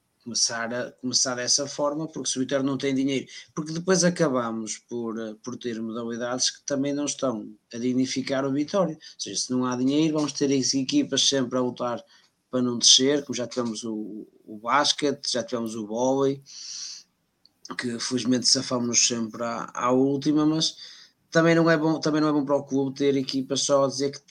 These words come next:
porque, por ter, por ter. Eh, temos que pensar realmente o que é que queremos,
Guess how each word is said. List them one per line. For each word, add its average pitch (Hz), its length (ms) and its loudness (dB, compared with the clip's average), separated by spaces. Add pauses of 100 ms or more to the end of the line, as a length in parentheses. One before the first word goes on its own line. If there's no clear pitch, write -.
porque, - 260 0 (120)
por 175 240 6
ter, 180 300 8
por 180 200 2
ter. 185 380 -2 (640)
Eh, 104 240 -12
temos 127 200 0
que - 80 -6
pensar 143 300 2
realmente 135 500 0
o - 20 -12
que 147 120 0
é 143 60 0
que 143 80 -14
queremos, 143 600 0